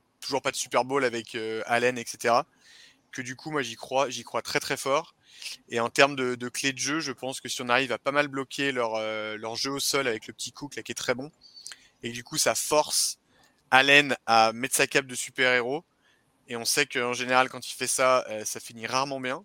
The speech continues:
et qu'il commence à balancer, à arroser tout le terrain avec nos cornerbacks, et cetera. Je pense que ça peut vite tourner en notre faveur.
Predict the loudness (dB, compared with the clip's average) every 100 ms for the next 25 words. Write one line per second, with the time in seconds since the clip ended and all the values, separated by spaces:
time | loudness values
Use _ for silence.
0 | _ -20 -14 -10 -8 -4 -4 0 0 0
1 | -4 2 6 6 4 -4 -6 -10 -8 -2
2 | 0 0 -2 -6 -10 -6 -4 -2 -2 -2
3 | -4 -10 -4 0 0 -4 _ -20 -20 -20
4 | _ -18 -6 -6 -4 -8 -8 -12 -10 -12
5 | -6 -4 -2 -4 -2 -2 0 -2